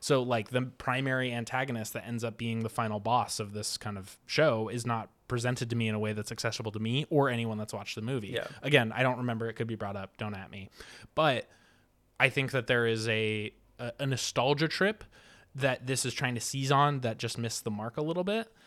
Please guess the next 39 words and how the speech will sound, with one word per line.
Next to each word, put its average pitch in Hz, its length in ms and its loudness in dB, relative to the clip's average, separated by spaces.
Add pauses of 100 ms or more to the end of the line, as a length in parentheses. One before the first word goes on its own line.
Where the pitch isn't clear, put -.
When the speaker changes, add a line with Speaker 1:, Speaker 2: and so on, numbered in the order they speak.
(300)
Speaker 1:
And 139 180 0
it's 131 240 -2
not 143 440 2
Stranger 135 420 0
Things 233 320 0
level 117 400 4
where 117 200 4
it's 117 160 0
evoking 120 640 0
a 151 60 -2
lot 156 220 2
of 160 100 -2
the 160 100 0
same 170 260 0
things, 180 360 0
but - 240 -6
isn't 139 300 0
a 135 60 -6
direct 120 520 0
pull 123 340 -4
from 113 260 -6
any 117 240 -8
of 110 220 -10
the, 107 400 -8
the 123 160 -6
actual 117 300 -6
sources 113 500 0
of 92 100 -8
those 87 180 -8
things. 80 200 -10
Like, 120 140 -4
there's 147 180 6
no 190 160 8
original 139 400 2
ideas 117 520 0
in 127 200 -4
Stranger 117 400 -2
Things, 139 500 -2 (580)
but 147 300 2